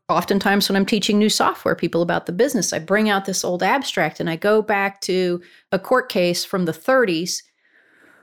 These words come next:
where in this state, the wife was suing the husband for divorce. He had it coming. He wasn't home very often. He sounded kinda like a ne'er-do-well, kind of a roustabout kinda guy. There were two kids in the family,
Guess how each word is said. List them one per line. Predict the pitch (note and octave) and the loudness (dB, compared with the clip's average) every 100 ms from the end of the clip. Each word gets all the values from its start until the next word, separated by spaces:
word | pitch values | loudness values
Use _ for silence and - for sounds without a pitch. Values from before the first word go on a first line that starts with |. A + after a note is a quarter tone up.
| _ _ | _ _
where | C4+ A#3+ A3+ G#3+ | 2 4 4 4
in | A#3+ A3+ | 2 4
this | A#3+ A#3+ | 4 2
state, | - G#3+ F#3 F#3+ - - _ - | 2 2 4 0 -4 -14 _ -4
the | F#3 | 0
wife | F#3 G#3 C4+ A3+ | 2 2 2 0
was | - | 0
suing | - G#3+ G#3+ G#3 | 2 2 2 2
the | F3+ | -2
husband | F3 F#3+ F#3 G3+ F#3+ | 0 -2 -2 -2 -4
for | - F3+ | -4 -4
divorce. | E3 E3 E3+ F3 G#3+ A3 - - - - | -2 -2 0 0 0 -2 -6 -10 -16 -4
He | F3+ | 0
had | F#3 G3+ | 2 2
it | G#3+ | 0
coming. | - G#3 A3 | -2 0 2
He | F#3+ E3+ | 0 0
wasn't | G3+ G3 D#3+ | 0 0 -2
home | F#3+ G#3+ | -2 0
very | G3+ G3+ G3+ | 2 4 4
often. | G3+ G#3 G#3 | 2 2 0
He | F#3 | 0
sounded | - G3 F#3+ F3+ | 0 0 -2 -4
kinda | F#3+ F#3 | -2 0
like | F#3 F3+ | 0 0
a | E3+ F3 E3+ _ - _ _ - | 0 -2 -4 _ -20 _ _ -2
ne'er-do-well, | G3 G#3 F#3 F#3 F#3 F#3+ G3 F#3+ | 2 4 4 4 4 4 0 -2
kind | - G3 | -2 0
of | |
a | F#3 | 2
roustabout | F3+ F3+ - F#3 F#3 F#3 | 2 0 -2 0 2 0
kinda | - F3+ F3+ | -2 -2 0
guy. | F3+ F3 F3+ A3 _ - - - | 0 0 -2 -4 _ -20 -20 -2
There | G3+ | 2
were | F#3+ | 4
two | F#3+ - A3 | 2 0 0
kids | - G#3+ G3+ | 2 2 2
in | G3 | -2
the | F#3 | -2
family, | - A3 A#3+ G#3 G#3 G#3+ | -2 0 0 -2 -2 -6